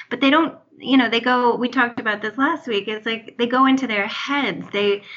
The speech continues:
they philosophize and they think about it. They don't see the benefit in talking to you about it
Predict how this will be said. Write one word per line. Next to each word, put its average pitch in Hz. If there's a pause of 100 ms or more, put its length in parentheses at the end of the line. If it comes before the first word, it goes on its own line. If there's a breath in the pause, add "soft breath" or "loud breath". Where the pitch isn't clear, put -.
(180 loud breath)
they 208
philosophize 220
and 175
they 180
think 285
about 175
it. - (340 loud breath)
They 233
don't 254
see 233
the 214
benefit 226
in 202
talking 247
to -
you 170
about 156
it -